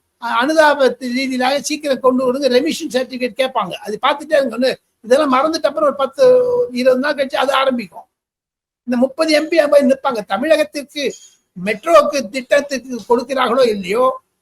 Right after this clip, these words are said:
அல்லது ஹம்மன் தோட்டையில் யுவாங் வாங் என்ற சைனீஸ் கப்பல், கப்பல் வந்து தமிழக கல்பாக்கத்தை உளவு பார்க்கிறது இலங்கையிலிருந்து சொன்னதை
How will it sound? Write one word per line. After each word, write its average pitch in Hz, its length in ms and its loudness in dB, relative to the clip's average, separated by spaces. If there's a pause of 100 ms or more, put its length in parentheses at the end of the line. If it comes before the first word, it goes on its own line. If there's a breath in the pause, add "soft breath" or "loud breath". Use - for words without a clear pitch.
(200)
அல்லது 262 680 -2
ஹம்மன் 302 340 -2
தோட்டையில் 269 680 -2
யுவாங் 277 360 2
வாங் 262 260 0
என்ற 240 320 -4
சைனீஸ் 262 500 -4
கப்பல், 240 420 -4
கப்பல் 233 360 -4
வந்து 247 220 -4
தமிழக 247 420 -2
கல்பாக்கத்தை 247 720 0
உளவு 262 420 4
பார்க்கிறது 240 460 -4
இலங்கையிலிருந்து 247 960 -2
சொன்னதை 254 440 -4